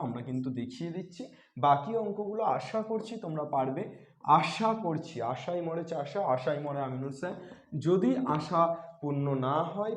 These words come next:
পূর্ণতা না পায়, তাহলে তোমরা অবশ্যই কমেন্ট করে জানিও, আমি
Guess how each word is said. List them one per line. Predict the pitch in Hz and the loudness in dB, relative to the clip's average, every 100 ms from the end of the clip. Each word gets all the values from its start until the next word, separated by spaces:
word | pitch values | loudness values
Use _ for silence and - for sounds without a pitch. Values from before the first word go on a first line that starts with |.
| - | -4
পূর্ণতা | 131 127 127 123 123 | -4 -4 -4 -4 -2
না | 151 - | -2 4
পায়, | 202 - - - - - | 4 4 0 -12 -6 6
তাহলে | 131 139 139 139 | 8 8 2 0
তোমরা | 135 131 - 127 | -2 -4 -6 -2
অবশ্যই | 190 196 214 202 | 0 0 -4 -4
কমেন্ট | 156 151 156 | -2 -2 -4
করে | 156 151 139 | -4 -2 -2
জানিও, | 131 156 - - - - 123 | -2 0 -2 -4 -12 -10 -6
আমি | 120 | -2